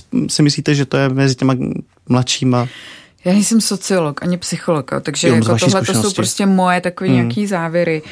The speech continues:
Speaker 2: Já si myslím, že to je právě třeba tou přístupností těch informací. Jo, že za nás my jsme nevěděli, eh, jako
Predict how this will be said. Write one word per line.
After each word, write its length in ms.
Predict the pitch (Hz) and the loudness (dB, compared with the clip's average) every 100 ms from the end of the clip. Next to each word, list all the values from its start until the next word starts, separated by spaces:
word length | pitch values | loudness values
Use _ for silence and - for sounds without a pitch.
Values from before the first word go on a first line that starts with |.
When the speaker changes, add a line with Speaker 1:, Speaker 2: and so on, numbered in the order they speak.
| - - | -12 -6
Speaker 2:
Já 80 | 185 | -4
si 120 | 196 | 0
myslím, 280 | 196 - 202 | 0 2 0
že 140 | 190 | 0
to 80 | 185 | -2
je 60 | |
právě 340 | 185 180 165 180 | -2 -2 -2 -4
třeba 240 | - 185 | -2 -2
tou 120 | 180 | -2
přístupností 1120 | 190 - 175 - 185 180 180 - - 180 175 170 | -4 -4 -6 -6 -6 -4 -4 -4 -6 -4 -4 -4
těch 320 | 180 175 - | -4 -4 -2
informací. 720 | - 185 - 175 151 - 135 - - - - - - | 0 2 2 -2 -2 -4 -8 -8 -18 -18 -16 -14 -4
Jo, 60 | 175 170 | 0 2
že 560 | 175 185 175 175 175 - | 2 2 2 2 -2 -2
za 200 | 170 180 | 0 2
nás 420 | 185 165 185 - | 2 0 -2 -2
my 140 | 180 | -4
jsme 200 | 175 190 | -2 -2
nevěděli, 800 | 185 180 170 190 185 180 165 151 - - - _ - | 0 0 -2 -2 0 0 0 -2 -6 -20 -20 _ -8
eh, 480 | 165 160 156 147 151 | -6 -4 -4 -4 -4
jako 340 | - 170 - | -4 -4 -4